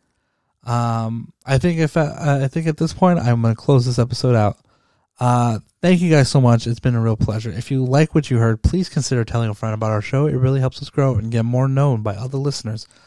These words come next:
such as yourselves. If you wanna follow us on our social media, you can at cinema underscore bun. Now, Z is the last letter of the alphabet on Instagram. Um, please remember to like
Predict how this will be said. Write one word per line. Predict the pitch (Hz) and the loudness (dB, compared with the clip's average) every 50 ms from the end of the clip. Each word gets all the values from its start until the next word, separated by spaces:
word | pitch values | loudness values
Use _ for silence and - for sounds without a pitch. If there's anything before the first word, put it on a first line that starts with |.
| _ _ _ | _ _ _
such | - - - 220 208 - | -10 -6 -4 -4 -2 -2
as | 185 160 147 | -2 -2 -2
yourselves. | 147 139 - - - 120 - - - - - - - | -2 -4 -4 -4 -4 -6 -6 -8 -12 -18 -20 -20 -20
If | - - | -12 -8
you | 127 120 | -4 -2
wanna | 117 131 147 139 120 | 0 0 0 0 0
follow | - 151 143 143 139 131 | 0 0 0 0 0 0
us | 123 - | -2 -2
on | 131 131 | -2 -2
our | 127 127 123 | -4 -4 -4
social | - 151 139 - - 156 | -6 -6 -6 -6 -6 -6
media, | 165 170 175 170 160 160 - _ _ _ _ _ _ _ _ _ _ | -6 -4 -4 -4 -4 -6 -8 _ _ _ _ _ _ _ _ _ _
you | - 135 | -20 -18
can | - - - 180 180 175 170 160 151 139 | -16 -6 -2 0 0 0 0 -2 -4 -4
at | 127 139 131 - | -6 -8 -8 -8
cinema | - - 175 175 175 175 175 175 151 | -6 -4 -2 0 0 0 0 -2 -2
underscore | 135 143 147 143 135 - - - 135 120 | -2 -4 -4 -4 -4 -6 -4 -4 -4 -4
bun. | 117 117 - 165 175 180 185 190 180 - _ _ _ _ _ _ _ - | -4 -4 -4 -2 -2 0 0 -2 -4 -6 _ _ _ _ _ _ _ -6
Now, | 120 117 | -6 -6
Z | 113 120 147 175 175 | -4 -4 -4 -2 -2
is | 165 151 143 | -2 -2 -2
the | 139 131 | -4 -2
last | 127 127 120 - - | -2 -2 -2 -2 -2
letter | 131 120 113 110 | -4 -2 -2 -2
of | 110 | -2
the | 117 123 | -2 -2
alphabet | 127 139 143 135 - 147 139 127 - _ - | -2 -2 -2 -4 -4 -4 -4 -4 -6 _ -8
on | 135 147 151 143 | -6 -4 -4 -4
Instagram. | 131 123 127 - - - 123 117 120 117 117 117 117 - _ _ _ _ _ _ _ _ _ _ _ _ _ | -4 -4 -6 -6 -6 -6 -4 -2 0 0 0 0 -2 -4 _ _ _ _ _ _ _ _ _ _ _ _ _
Um, | - 123 120 120 120 117 120 117 117 113 113 101 78 - - _ _ _ _ _ _ _ _ _ _ _ _ _ _ _ _ _ _ _ _ - | -2 0 0 2 2 2 2 0 0 0 -2 -4 -6 -12 -18 _ _ _ _ _ _ _ _ _ _ _ _ _ _ _ _ _ _ _ _ -2
please | - 202 214 196 180 156 131 120 127 | 0 0 0 0 0 0 -2 -4 -2
remember | 127 127 127 139 143 143 143 127 | -2 0 2 2 2 2 2 0
to | - - 139 123 | 0 0 -2 0
like | 123 131 147 156 147 135 - - | 0 2 2 4 4 2 2 -2